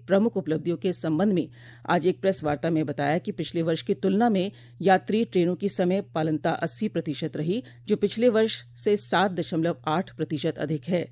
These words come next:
मंडल रेल प्रबंधक ने बताया कि प्रयागराज मंडल ने वित्तीय वर्ष दो हज़ार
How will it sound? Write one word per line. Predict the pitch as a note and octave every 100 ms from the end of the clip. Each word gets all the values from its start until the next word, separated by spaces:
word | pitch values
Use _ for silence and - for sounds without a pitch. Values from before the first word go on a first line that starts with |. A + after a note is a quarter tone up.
| - - -
मंडल | F#3+ G#3+ A#3 G#3+
रेल | G#3+
प्रबंधक | G#3+ F#3 E3+ G#3 G3+
ने | G3+
बताया | E3 D#3 D#3
कि | F#3
प्रयागराज | D#3+ D#3+ D3 E3+ E3+
मंडल | D#3 D3+ E3+ -
ने | D#3 F#3 F#3+
वित्तीय | D#3 - G3 G#3
वर्ष | E3 D#3+ - - - -
दो | G3
हज़ार | F#3+ F#3